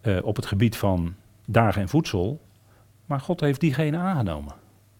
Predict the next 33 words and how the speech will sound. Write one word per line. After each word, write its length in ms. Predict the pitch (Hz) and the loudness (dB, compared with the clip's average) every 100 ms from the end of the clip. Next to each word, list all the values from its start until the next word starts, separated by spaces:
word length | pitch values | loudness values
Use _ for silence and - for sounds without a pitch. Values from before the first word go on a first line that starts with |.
| _ _ _ _ _ _ _ _ _ _ | _ _ _ _ _ _ _ _ _ _
En 400 | 127 123 120 113 | -2 0 0 -4
geeft 260 | 113 127 120 | -4 -4 -2
die 100 | 123 | 0
dan 160 | 113 | 0
de 80 | 110 | 0
ruimte. 340 | 110 131 - - _ _ _ _ - - - | 0 -2 -4 -12 _ _ _ _ -20 -20 -12
Dat 160 | - 135 | -2 -2
is 60 | - | 0
de 80 | |
liefde 240 | 120 123 98 | 0 0 -2
van 160 | 101 | -4
God. 280 | 95 127 - - _ _ _ _ _ _ - _ | -6 -8 -10 -20 _ _ _ _ _ _ -20 _
Hè, 160 | 110 | 0
neemt 320 | 131 127 120 110 | 4 6 4 4
elkaar 340 | 92 104 90 | 0 0 0
aan, 260 | 127 110 87 | -2 -2 0
daar 140 | 87 | 0
begonnen 300 | 95 104 123 | 0 0 -2
we 80 | 104 | -2
ook 140 | 92 | -4
mee, 240 | 90 90 120 | -4 -4 -4
vers 200 | 98 92 | -6 -4
één 200 | 101 85 | -4 -2
en 120 | 90 | -2
twee. 380 | 117 101 90 - - - - - | -2 -2 -2 -8 -18 -20 -20 -10
Hè, 160 | 104 135 | -4 -2
dan 140 | 110 | 0
zegt 240 | 92 98 - | 0 0 2
Paulus 340 | 92 87 92 | 2 2 2
dat, 300 | 95 90 - | 0 0 0
eh, 100 | 87 82 - | -2 -2 -4
tegen, 580 | 107 92 85 87 82 | -2 0 -2 -2 -2
eh, 60 | 80 | -4